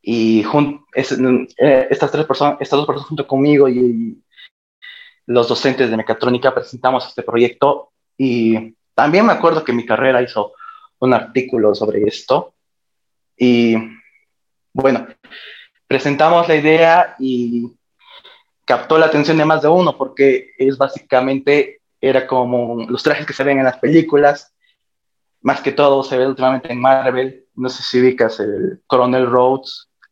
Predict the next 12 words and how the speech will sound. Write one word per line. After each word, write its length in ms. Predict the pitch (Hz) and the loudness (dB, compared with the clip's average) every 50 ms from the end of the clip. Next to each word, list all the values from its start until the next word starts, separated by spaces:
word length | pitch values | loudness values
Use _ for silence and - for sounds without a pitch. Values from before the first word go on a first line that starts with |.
| _ _ - | _ _ -2
Octopus, 840 | - 131 127 127 - 131 - - 127 135 139 - - - - _ _ _ _ _ _ - - - - - - - - _ _ _ _ _ _ _ | -2 -2 -2 -2 -6 -6 -4 -4 -4 -4 -4 -6 -8 -14 -18 _ _ _ _ _ _ -20 -20 -20 -20 -20 -20 -20 -20 _ _ _ _ _ _ _
o 100 | - - | -4 0
sea, 220 | 127 120 117 139 | 2 4 4 4
hago 220 | 170 185 196 196 | 4 4 4 2
referencias 540 | 170 156 156 165 170 170 170 - 156 135 135 135 156 - _ | 2 0 0 0 0 0 0 0 0 -2 -2 -2 -8 -6 _
para 180 | - - 127 - | -2 -2 0 0
que 220 | - 127 127 120 | 0 0 2 2
algunos 300 | 127 135 139 151 147 139 - | 2 2 2 0 -2 -2 -2
que 60 | 135 | -4
no 80 | 143 | -4
entiendan, 420 | 147 143 143 151 151 139 120 110 113 | -4 -2 -2 -2 0 0 -2 -4 -4
¿no? 260 | 123 147 - - _ | -6 -10 -10 -12 _